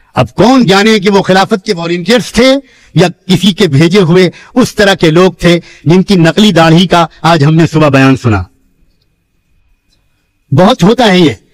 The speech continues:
काली भेड़ें छोड़ी जाती हैं, हाँ, बीच में काली भेड़ें छोड़ी जाती हैं। चुनांचे पुलिस स्टेशन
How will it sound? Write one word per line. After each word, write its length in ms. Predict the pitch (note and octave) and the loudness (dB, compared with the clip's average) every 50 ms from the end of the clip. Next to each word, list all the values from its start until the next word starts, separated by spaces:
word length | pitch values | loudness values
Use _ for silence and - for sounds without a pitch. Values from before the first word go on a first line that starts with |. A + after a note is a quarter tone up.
| _ _ _ _ - | _ _ _ _ -4
काली 280 | D#3+ D#3+ F3 G#3+ A3+ | -2 -2 0 0 0
भेड़ें 340 | C#3+ C3 D#3 E3+ F#3 A3+ A#3+ | 0 2 2 2 2 0 -2
छोड़ी 320 | - - E3 F#3 A#3 B3+ A3+ | -2 0 0 2 2 2 2
जाती 280 | A#3+ G#3 F3+ A3+ G#3+ | 2 0 0 0 0
हैं, 200 | E3+ D#3 C#3 - _ _ _ _ _ _ _ - _ _ _ _ _ _ _ - | 0 0 -4 -6 _ _ _ _ _ _ _ -20 _ _ _ _ _ _ _ -18
हाँ, 420 | D#3 D#3+ D3+ D3 A2 F#2+ - _ _ _ _ - | -18 -16 -16 -16 -20 -20 -20 _ _ _ _ -2
बीच 260 | B2+ G3 C4 A#3 F#3 | 0 2 2 2 2
में 120 | A3 A#3+ G3 | 0 0 0
काली 280 | - G3 G#3+ B3 A#3+ | 0 0 2 2 0
भेड़ें 400 | F3 C#3 A#2+ A#2+ D#3 G3 A#3+ B3 | 0 -2 -2 0 2 2 2 0
छोड़ी 320 | - - - F#3+ A3+ C4+ A#3+ | -2 -2 0 0 2 2 2
जाती 280 | A#3+ A3 G#3+ G#3 G#3 | 2 0 0 0 0
हैं। 180 | F#3 D#3+ C3+ - _ _ - - - - _ _ _ - | 0 0 -4 -8 _ _ -20 -20 -20 -20 _ _ _ -2
चुनांचे 420 | F#3 G#3 A3 G#3+ - B3 A#3+ A#3 - _ _ _ _ _ - | 0 0 0 0 0 0 0 0 -2 _ _ _ _ _ -4
पुलिस 280 | A#3+ C#4+ D4+ - - | 0 0 0 0 0
स्टेशन 420 | A#3+ G#3 G#3 A#3+ F#3+ G#3 C4 C4 | -2 -2 -2 -2 0 0 0 0